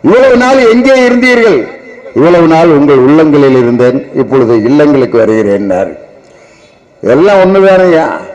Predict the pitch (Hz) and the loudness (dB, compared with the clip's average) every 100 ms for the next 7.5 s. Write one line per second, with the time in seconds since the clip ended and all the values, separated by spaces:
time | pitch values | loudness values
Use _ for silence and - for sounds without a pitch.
0 | - - - - _ - 160 226 240 233 | -20 -20 -20 -20 _ -6 -2 0 0 0
1 | 196 196 202 196 208 214 156 101 - - | 0 2 2 0 -2 -2 -2 -6 -14 -14
2 | 104 165 240 240 170 107 - 196 247 226 | -4 0 0 0 -2 -2 -2 0 0 0
3 | 220 214 196 175 151 202 214 208 190 190 | 0 2 2 0 0 0 2 2 2 0
4 | 180 175 175 190 165 190 175 156 147 139 | 0 -2 -2 0 0 0 0 -2 -4 -4
5 | 127 113 98 110 143 147 143 147 156 147 | -4 -4 -2 -2 0 0 2 0 0 -2
6 | 127 123 131 135 123 117 107 123 117 - | -2 -2 -4 -6 -6 -8 -4 -4 -2 -2
7 | 110 98 101 90 - | -2 -2 -6 -8 -14